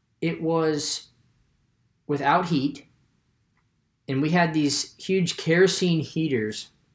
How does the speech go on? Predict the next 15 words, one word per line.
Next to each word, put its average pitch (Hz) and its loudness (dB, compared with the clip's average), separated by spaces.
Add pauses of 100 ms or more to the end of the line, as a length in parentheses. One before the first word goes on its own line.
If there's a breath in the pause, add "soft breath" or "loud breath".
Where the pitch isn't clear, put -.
(720)
that 127 -4
we 123 -4 (520 soft breath)
put 165 -2
in 151 -4
the 143 -2
living 143 0
room 135 0
or 127 -4
in 127 -6
the 120 -4
bedrooms 127 -4
when 127 -4
we 123 -6
were 120 -6
sleeping. 120 -6